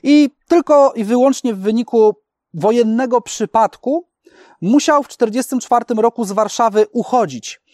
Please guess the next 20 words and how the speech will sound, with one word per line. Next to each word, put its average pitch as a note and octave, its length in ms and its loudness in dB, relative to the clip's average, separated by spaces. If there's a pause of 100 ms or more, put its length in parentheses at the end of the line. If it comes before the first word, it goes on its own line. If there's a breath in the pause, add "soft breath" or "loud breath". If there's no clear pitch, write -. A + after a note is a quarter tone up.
(360 loud breath)
E, E3+ 160 0
musiał G#3+ 320 -2
najpierw G#3+ 360 -2
uchodzić F#3+ 340 -4
przed F3+ 240 -4
Niemcami A3 540 -2
i F3+ 60 -8
trafił F3 360 -4
do D#3 240 2
północnych F3+ 760 -6
Włoch. E3+ 580 0
Tam F3 160 -2
był D3 120 -4
parę G#3+ 260 0
miesięcy. B3 560 -4
Potem, G#3+ 360 -2
próbując F#3 420 -4
wrócić A3+ 340 -8
do A#3+ 100 0
Warszawy, G#3+ 580 0